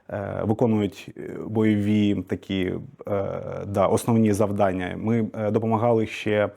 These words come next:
м, госпітальєрам. Ми, е, на той момент десь в, в липні двадцять другого вони збирали на,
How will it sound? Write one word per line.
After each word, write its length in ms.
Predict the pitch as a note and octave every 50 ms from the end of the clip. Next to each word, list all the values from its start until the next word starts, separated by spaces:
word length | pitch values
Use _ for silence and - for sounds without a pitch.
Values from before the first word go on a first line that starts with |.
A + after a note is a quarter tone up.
| - - - - - - - _ -
м, 1160 | - A2 G#2 G2+ F#2+ F#2+ F#2+ F#2 F#2 F#2 F#2 F#2 F#2+ F#2+ F#2 F#2 - G2 - G#2 G#2+ A2+ A2 -
госпітальєрам. 840 | A#2+ A#2+ A2+ - A#2 - A2+ G#2+ G#2+ A2 A#2+ C#3 D3+ D3 D3 C#3 B2 - _ - - G#2+
Ми, 460 | G#2 G#2 G#2 G2+ G2+ G2+ G2 G2 F#2+ - G2+
е, 340 | G2 F#2+ F#2+ F#2+ F#2+ F#2+ F#2+ F#2+ F#2+ F#2+ F2+
на 240 | F2+ - - A2+ A2
той 140 | - B2+ A#2
момент 480 | A2 G#2+ A2 A#2+ C3 C#3 B2+ - - -
десь 500 | A2+ G#2 G2 A2 A2 G#2+ - - - -
в, 140 | G2+ F#2+ F#2+ G2+ G2+ F#2+ F#2+ F#2 F#2 F#2 F#2 F2+
в 100 | F2+ F#2
липні 600 | G2+ G#2+ A#2+ A#2 A#2 - - G2 F#2+ F2+ F2+ F2+ F#2 _ _ _ _ -
двадцять 260 | G#2+ G#2+ - - G2+
другого 380 | A#2 C#3+ C3 A#2 A#2+ B2+ A#2+
вони 240 | G#2+ G#2 G#2 G#2+ A2+
збирали 420 | G#2+ G2+ G#2+ G#2+ G#2+ A2+ A2 G#2+ G2+
на, 260 | G2+ G2+ G2 F#2+